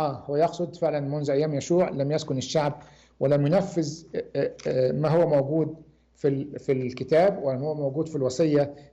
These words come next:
زي ما، آه، نفذه عزرا. آه، هقرا مرة تانية اللي موجود في سفر عزرا وسفر نحامية عشان نفهم الموضوع ماشي ازاي بالظبط. عزرا تلاتة من عدد الأول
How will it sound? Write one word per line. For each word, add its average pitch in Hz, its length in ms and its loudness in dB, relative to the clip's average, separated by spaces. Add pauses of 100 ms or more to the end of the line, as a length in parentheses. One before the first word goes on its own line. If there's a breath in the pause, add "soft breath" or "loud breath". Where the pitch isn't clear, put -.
زي 143 320 2
ما، 139 300 -2 (100)
آه، 123 180 -2
نفذه 131 480 0
عزرا. 110 300 -8 (680 soft breath)
آه، 139 120 0
هقرا 165 580 2
مرة 151 220 2
تانية 170 360 0
اللي 143 240 -8
موجود 143 280 -4
في 147 100 -10
سفر 156 280 -8
عزرا 147 440 0 (100)
وسفر 139 380 -2
نحامية 160 420 0
عشان 143 260 -2
نفهم 147 400 -2 (380 soft breath)
الموضوع 135 420 2
ماشي 139 280 -2
ازاي 135 260 2
بالظبط. 131 540 0
عزرا 143 440 0 (920)
تلاتة 156 320 2
من 135 100 -4
عدد 127 220 -4
الأول 165 500 2